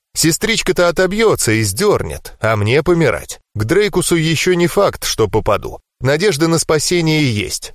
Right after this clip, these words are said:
всякое может случиться. Пока жив, я не сдамся.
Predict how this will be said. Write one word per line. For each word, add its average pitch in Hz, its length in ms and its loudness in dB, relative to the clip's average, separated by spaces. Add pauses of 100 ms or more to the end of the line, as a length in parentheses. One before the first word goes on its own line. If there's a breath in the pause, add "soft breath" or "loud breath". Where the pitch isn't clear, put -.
всякое 135 460 2
может 104 280 2
случиться. - 580 -2 (240)
Пока 156 300 2
жив, 185 420 0
я 117 220 2
не 147 140 0
сдамся. 101 540 -4